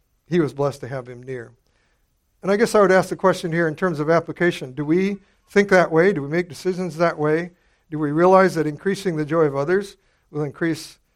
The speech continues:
uh, increasing the joy of others will increase ours, of course? And do we actively seek to increase the joy of others by being sacrificial?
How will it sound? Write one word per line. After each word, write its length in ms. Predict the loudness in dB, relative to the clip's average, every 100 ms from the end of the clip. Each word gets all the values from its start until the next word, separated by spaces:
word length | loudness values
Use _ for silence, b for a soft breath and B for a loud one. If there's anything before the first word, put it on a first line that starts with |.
| _ _
uh, 280 | -10 -8 -8 -12 -20 -18
increasing 600 | -6 -4 -2 -4 -6 -12 -18
the 80 | -4
joy 140 | 0
of 120 | 2
others 280 | 4 2 0
will 100 | -4
increase 340 | -6 -4 -4 -2
ours, 380 | -2 -2 -2
of 140 | -8 -10
course? 360 | -6 -6 -8 _ _ _ _
And 100 | -4
do 80 | 2
we 160 | 4 4
actively 420 | 4 2 2 0
seek 300 | 0 -6 -4
to 120 | -6
increase 360 | -6 -6 -8 -8
the 80 |
joy 200 | -4 0
of 120 | 0 0
others 320 | -4 -6 -8
by 220 | -8 -6
being 360 | -4 -4 -4 -8
sacrificial? 720 | -10 -8 -10 -10 -12 -12